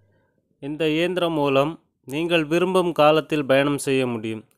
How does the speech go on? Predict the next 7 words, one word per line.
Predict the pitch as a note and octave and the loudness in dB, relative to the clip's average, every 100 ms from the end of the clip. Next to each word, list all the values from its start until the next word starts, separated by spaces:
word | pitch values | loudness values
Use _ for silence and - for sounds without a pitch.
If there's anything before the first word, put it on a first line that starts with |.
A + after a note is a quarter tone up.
| _ _ _ _ | _ _ _ _
இதிலுள்ள | C#3+ E3 F#3 F3+ E3+ F3+ - - | -8 -4 -2 0 0 0 -6 -6
ஒவ்வொரு | C#3+ D#3+ F3+ F#3 E3 | -2 0 2 0 0
பொத்தானும் | D#3 - E3 D3+ D3+ E3 - | -4 0 2 2 0 -4 -8
ஒரு | - C3 B2+ | -2 -2 -2
குறிப்பிட்ட | E3+ F#3 F#3 E3+ | -4 -2 -2 -2
காலகட்டத்துக்கு | D#3+ D3 E3+ D3+ C#3+ D3+ C#3 C#3 | 2 2 4 2 0 -2 -4 -4
உரியது. | D3 C3 C3 C3 A2+ G#2+ | -2 0 0 0 -2 -10